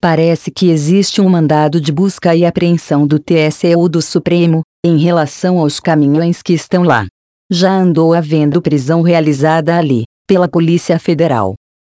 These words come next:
Se o presidente pudesse dar um input ali pro Ministério da Justiça, pra segurar a P F.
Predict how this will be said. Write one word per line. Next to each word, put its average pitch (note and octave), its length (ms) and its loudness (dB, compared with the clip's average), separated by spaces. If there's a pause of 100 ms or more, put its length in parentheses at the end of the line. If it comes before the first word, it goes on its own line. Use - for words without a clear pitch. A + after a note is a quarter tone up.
(140)
Se - 160 -2
o F3 40 -2
presidente F3 640 0
pudesse D#3+ 600 -2
dar E3 280 0
um D#3+ 100 2
input E3 360 0
ali D#3+ 180 2
pro E3 180 0
Ministério D#3 540 0
da F#3 140 0
Justiça, F#3 760 -2 (220)
pra F#3+ 160 0
segurar D#3+ 560 0
a D#3+ 60 -4
P - 140 -2
F. D#3+ 560 0